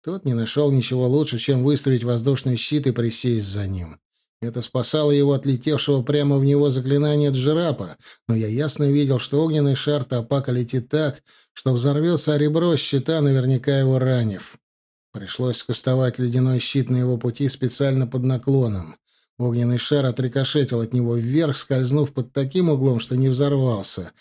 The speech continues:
и рванул уже на высоте семи метров, наткнувшись на купол магического барьера.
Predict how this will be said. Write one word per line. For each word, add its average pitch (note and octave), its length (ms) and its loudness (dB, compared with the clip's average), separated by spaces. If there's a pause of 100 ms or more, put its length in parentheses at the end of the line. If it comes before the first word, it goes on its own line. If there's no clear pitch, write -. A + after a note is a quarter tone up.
(240)
и A#2 60 -2
рванул C#3+ 400 2
уже C#3+ 240 4
на C#3 100 4
высоте C3 460 0
семи C3+ 340 2
метров, D3 460 0
наткнувшись C3+ 680 -2
на B2 140 -2
купол C#3 320 0
магического A#2 720 -2
барьера. A2 680 -4